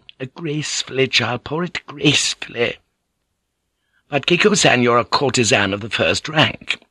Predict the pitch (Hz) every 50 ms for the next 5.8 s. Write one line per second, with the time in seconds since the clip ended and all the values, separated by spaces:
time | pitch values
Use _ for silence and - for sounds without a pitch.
0 | _ _ - 269 226 - - - 92 - - - - 65 - - - - - 80
1 | 85 - - _ - - - - - - - 98 87 87 87 95 82 104 104 101
2 | 104 90 69 85 104 113 120 - 123 - 98 107 - - - 120 127 101 85 104
3 | 113 104 - 104 120 139 120 95 113 123 127 110 85 87 85 131 139 165 190 196
4 | - - - 85 - 71 65 78 98 107 104 - - 143 139 - - 101 101 92
5 | 92 87 - - 151 165 175 - 110 - - - 50 - -